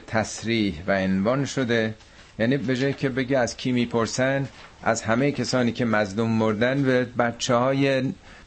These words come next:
معصومی که حالا دو روزه، یه روزه، یه ساعته به دنیا آمده زیر خاک کردن،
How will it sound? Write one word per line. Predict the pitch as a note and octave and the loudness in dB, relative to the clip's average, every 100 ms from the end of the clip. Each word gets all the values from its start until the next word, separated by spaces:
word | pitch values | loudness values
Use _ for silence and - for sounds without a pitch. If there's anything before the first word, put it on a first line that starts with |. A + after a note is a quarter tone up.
| - | -2
معصومی | A#2 A2+ A#2 - C#3 C#3+ C#3+ C3+ | 2 2 0 -2 0 2 2 0
که | C#3 C3+ | 2 2
حالا | A#2+ A#2+ B2+ | 4 2 2
دو | A#2 G#2 C3 | 0 0 2
روزه، | C#3 C3 B2+ A#2+ | 2 2 2 2
یه | A#2+ | 2
روزه، | B2+ C3 B2+ | 2 2 2
یه | A#2+ B2+ | 2 2
ساعته | B2+ B2+ A#2 A2+ A#2 | 2 2 2 0 0
به | A2 | 2
دنیا | A2 A2 A2 | 2 2 2
آمده | G#2+ G#2+ G#2 | 4 2 2
زیر | G#2+ A2 G#2+ | 0 0 0
خاک | - G#2 G#2+ | 0 -2 0
کردن، | A2 G#2 G#2 A#2 A2+ | 0 2 2 2 0